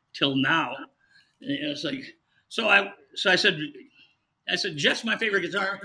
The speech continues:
and you don't even know what happened here. I collect guitars, and he needs a good guitar." And so I gave him my phone number. Two weeks later, "Hello, Rick, still got guitar?" "Yeah, hold on for Jeff." "Hey, Jeff?" "Yeah?"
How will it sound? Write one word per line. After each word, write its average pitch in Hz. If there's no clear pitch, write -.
and 143
you 220
don't 233
even 180
know 175
what 156
happened 156
here. 117
I 175
collect 185
guitars, 175
and -
he 220
needs 208
a 139
good 139
guitar." 127
And 160
so 190
I 170
gave 190
him 190
my 170
phone 180
number. 120
Two 254
weeks 226
later, 160
"Hello, 202
Rick, 269
still 190
got 202
guitar?" 180
"Yeah, 170
hold 262
on 269
for 226
Jeff." 208
"Hey, -
Jeff?" 240
"Yeah?" 247